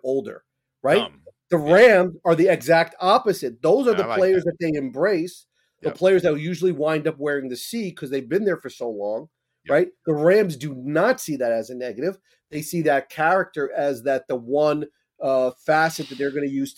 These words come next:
Speaker 1: to sort of move them up the board. So that
Speaker 2: Yes.
Speaker 1: is, so the success at the, at the sort of the showcase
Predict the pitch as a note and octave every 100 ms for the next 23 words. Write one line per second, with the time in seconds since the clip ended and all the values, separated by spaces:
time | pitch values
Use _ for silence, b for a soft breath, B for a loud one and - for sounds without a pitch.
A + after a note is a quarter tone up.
0 | - C3+ C3 A#2+ C#3 B2+ C3 D#3 B2+ B2
1 | - A3 - A#2 - - - _ _ _
2 | _ D3 B2+ D#3+ A3+ - - G#3+ A#3 E3+
3 | C#3+ - _ _ D#3+ C#3+ - - - G3
4 | A3 F#3 F#3+ G3+ G3 - F3 - E3 D#3+
5 | F3+ F3 D#3+ D3 C#3 - F#3+ F#3+ D#3+ B2
6 | D3+ -